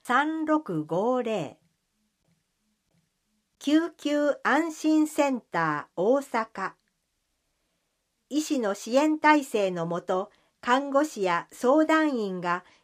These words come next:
救急医療相談に対応します。相談時間、二十四時間三百六十五日。電話番号、シャープ七一一九、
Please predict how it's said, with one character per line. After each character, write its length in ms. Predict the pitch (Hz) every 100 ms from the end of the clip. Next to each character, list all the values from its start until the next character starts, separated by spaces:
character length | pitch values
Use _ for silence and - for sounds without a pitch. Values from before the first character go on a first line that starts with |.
| _
救 300 | - 302 311
急 280 | 311 302 302
医 160 | 220 233
療 260 | 285 302
相 280 | 311 294 262
談 300 | 214 190 180
に 220 | 208 214 -
対 320 | 202 240 233
応 160 | 220 226
し 200 | - 165
ま 160 | 165
す。 220 | - - _ _ _ _ _ _ _
相 360 | _ - 269 285
談 320 | 269 262 226
時 140 | 226
間、 360 | - 175 151 143 _ _
二 260 | 202 294 311
十 320 | 311 247 180
四 180 | 170 214
時 180 | 269
間 360 | 262 208 156 143 _
三 320 | - 285 320
百 320 | 226 190 165
六 320 | 160 160 294 294
十 260 | 285 269
五 160 | 240 247
日。 460 | 214 160 - 123 _ _ _ _ _ _ _ _ _ _
電 260 | 190 247 302
話 180 | 302 277
番 280 | 269 233
号、 380 | 170 156 143 143 _ -
シ 180 | -
ャ 120 | 285 269
ー 40 |
プ 400 | - 170 160 160 _ _ _
七 480 | 185 208 269 311 311 -
一 480 | 302 - 190 165 160
一 400 | 180 - 285 262
九、 420 | - 240 156